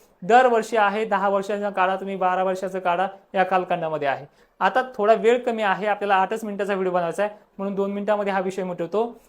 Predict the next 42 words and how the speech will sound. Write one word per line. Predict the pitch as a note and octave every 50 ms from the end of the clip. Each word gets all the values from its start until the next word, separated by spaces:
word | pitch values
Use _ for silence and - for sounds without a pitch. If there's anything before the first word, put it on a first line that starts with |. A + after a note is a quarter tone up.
| _ _ -
आता | F#3 F#3 F#3 A#3
इथे | A#3 A3+ A#3 B3
परतीचा | A#3+ B3 A3+ G#3+ A3 A#3 G#3+ A#3
पाऊस | A3+ A3+ A3 A3 A3
चांगला | - A3+ F#3+ F#3+ G3 G#3
पडणार | G#3 G#3 G#3 G3+ G3 G3
आहे. | F#3+ F#3+ G3
तारीख | G3+ G3+ G3+ F#3 F#3 F#3+
दिली | F3+ G3+ G3+
ती | G3+ G#3 G#3
तुम्हाला | G3 G3+ G3 G3 G3
दिलेली | F3+ G3 F#3+ F#3+ F#3+
आहे | F#3+ F#3
मागच्या | F#3+ F#3 F3+ F3 - G3+ F#3
व्हिडिओमध्ये | F3+ F3 F3 F3 F3 F3 F3 G#3 A#3 A#3 - - _ _ _ _ -
की | A3 A#3 B3 C4
पाच | B3+ B3+ - - A3 G#3+ A#3 B3 -
तारखेच्या | A#3+ A#3 A3+ A#3 A#3 G#3 A#3+ A#3
पुढे | A#3 A#3 A#3+ A#3 A3+ G#3+ A3+
दहा | A3+ G3+ G#3+ G#3 G#3
तारखेपर्यंत | G#3 G#3+ G#3 G3+ - G#3 G#3 G#3 G#3
परतीचा | G3+ G3+ G#3 G#3 G3 G3 G#3 G#3 G3 G3+
पाऊस | G3 G3 G3 G3 -
सुरुवात | G#3+ G3+ G3 F#3+ G3
करेल. | - G3 G#3+ A#3 A3+ A3+ - - _ _ -
मग | G3 F#3+ E3+
दहा | F#3+ F#3 F#3 G#3 G#3+
पासून | G#3+ A3 G#3+ G3+ - A3 G#3+
तो | G#3 G#3+ G#3+
कमीत | G#3 A3 G#3+ G3+ G3+ G3+ -
कमी | G#3 G#3+ G#3+
पंधरा, | G#3 - G#3 F#3+ F#3 F#3+ G3+ G#3+ A3 A3 - - _ _ _
सोळा, | - - G3+ G#3 G#3+ G#3+
सतरा | G#3+ G3+ G#3 G#3 G#3+
पर्यंत | G#3 G#3+ G3+ G3 G3 F#3+ G#3 G#3 G3 F#3+ - -
परतीचा | F#3+ F#3 F#3 G3 F#3 G3
पाऊस | F#3 G3 F#3+ F#3+ F#3+
या | G3 F3+
भागामध्ये | F3 E3+ F3 F3+ F3+ F#3+ G3
धुवाधार | F#3 F3+ E3+ E3+ E3 D#3+ F3+ G#3 G3+
बरसायला | F#3+ F#3+ F3+ F3+ F#3+ F3+ F3+ F#3
सुरुवात | F3+ F#3 F#3 E3+ E3+